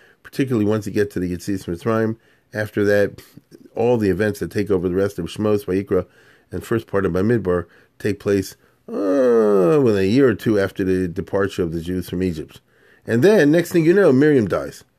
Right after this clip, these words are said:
meaning then it's thirty-eight years later. So after Chukas, it's already the last year of Moshe Rabbeinu. Uh, Miriam dies,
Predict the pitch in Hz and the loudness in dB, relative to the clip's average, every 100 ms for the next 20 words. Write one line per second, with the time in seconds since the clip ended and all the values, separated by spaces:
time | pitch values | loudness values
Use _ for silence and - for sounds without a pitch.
0 | _ _ _ - 135 131 120 - _ 123 | _ _ _ 0 4 4 2 -4 _ -2
1 | 123 113 135 131 117 107 101 95 95 76 | -2 2 2 4 2 2 0 0 -2 -2
2 | - _ _ _ _ _ - - 98 90 | -8 _ _ _ _ _ -10 -2 0 2
3 | 87 90 - _ - 117 135 113 170 170 | 0 -2 -6 _ -6 -4 -2 -2 0 0
4 | 156 147 143 - _ _ - - 127 101 | 2 0 -2 -10 _ _ -8 0 0 2
5 | 98 113 113 - 92 98 95 87 98 143 | 2 0 -2 -2 -2 -2 -2 -2 0 2
6 | 135 127 _ _ _ _ - 92 85 82 | 2 0 _ _ _ _ -14 -10 -8 -8
7 | 82 110 165 147 135 117 104 - | -2 2 2 2 2 0 0 -4